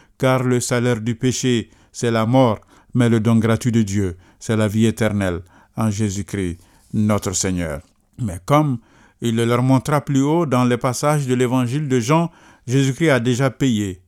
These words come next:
à notre place le châtiment qui nous était réservé. Il les conduisit encore dans un passage de la Bible où il est dit ceci, « Celui qui n'a point connu le péché,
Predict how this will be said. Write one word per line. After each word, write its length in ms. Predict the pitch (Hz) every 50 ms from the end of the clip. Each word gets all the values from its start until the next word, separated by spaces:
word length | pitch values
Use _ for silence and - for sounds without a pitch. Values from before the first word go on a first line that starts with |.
| _ _
à 140 | - 107 107
notre 300 | 110 120 123 - - 127
place 460 | 113 - 110 95 92 - - - - _ _ _ _ _ -
le 120 | 107 113
châtiment 760 | 110 - - 131 123 - - 131 120 123 120 117 110 107 - _ _ _ _ _
qui 140 | - - 120
nous 180 | 117 117 107 107
était 240 | 113 107 - 117 110
réservé. 680 | 110 120 135 127 113 139 135 120 101 107 104 92 85 _ _ _ _ _ _ -
Il 140 | - 120 117
les 100 | 120 113
conduisit 580 | - - 123 120 117 117 117 110 107 117 127 - -
encore 500 | 175 185 175 - - 151 147 143 127 107
dans 360 | 110 110 170 190 202 180 185
un 100 | 202 196
passage 520 | 175 - 190 175 - - - 170 160 139 139
de 120 | 135 131
la 160 | 143 139 135
Bible 460 | 120 110 135 131 113 101 101 98 85 - _ _ _ - - _ -
où 140 | - 127 135
il 200 | 139 139 135 135
est 120 | 143 143 123
dit 160 | 117 165 170
ceci, « 480 | - - 151 - - 202 208 202 190 _ _ _ - _ _ _ _ _ _
Celui 460 | - - - - 135 131 147 160 156
qui 160 | - - 139
n'a 140 | 127 135 127
point 240 | 123 - - 170 170
connu 340 | - - 165 160 165 175 175
le 140 | 170 180 -
péché, 500 | - 170 156 - - 131 117 101 101